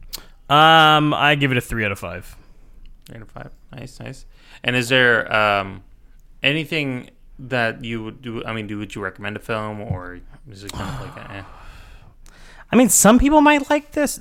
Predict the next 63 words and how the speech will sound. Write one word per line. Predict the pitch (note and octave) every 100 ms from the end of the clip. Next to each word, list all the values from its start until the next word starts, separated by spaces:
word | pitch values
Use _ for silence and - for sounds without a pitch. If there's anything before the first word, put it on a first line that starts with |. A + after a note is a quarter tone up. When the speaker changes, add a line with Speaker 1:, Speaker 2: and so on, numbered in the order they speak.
| -
Speaker 1:
Uh, | E3 D#3+ D3+ D3+
if | D3
you | G#3+
have | A3+
H | F3+ -
B |
O | F3
Max, | B2+ C3 D#3 C3
I |
would | C#3 C#3
say | D#3 C#3+
check | D3 C#3+
it | D3
out | D3+ E3+ - _ _ -
within | D3 B2 C3 C3
the | A#2+
thirty-one | - B2+ B2+ A#2
days, | G#2+ A2 C#3 - - - _ _ _ -
'cause | C3 A2+
it's | G#2+ -
free | - A#2+ A#2
for, | A2 A2+ G2+ - - -
uh, | A2+ G#2+
for | G2+ G#2+
a | G2+
couple | - G#2+
more | A2 G#2
weeks. | A#2 B2 -
I | A#2
mean, | G#2+ G#2 A2 -
check | D3 C3
it |
out, | A#2+ A#2+ - -
judge | B2 A#2+
it | A#2+
for | B2+
yourself. | A2+ - A#2+ A#2+
Just | C3+ -
like, | A#2 - - - -
just | - -
like | C#4
how | B3
a |
lot | F#3+ D#3
of | D#3
people | F3
were, | D3 C3
like, | A#2+ G#2+
decisive | A#2+ - B2 C3 C3
on | B2
the | G#2+
little | G#2 A2+
things, | D3 C#3+ C#3
but | - A#2
I | A2
actually | - A2
like | G2+ G#2 G#2+
that | G#2+
one | A2
a | G#2+
lot | G2+ F2+
more | G#2 G2+
than | G2+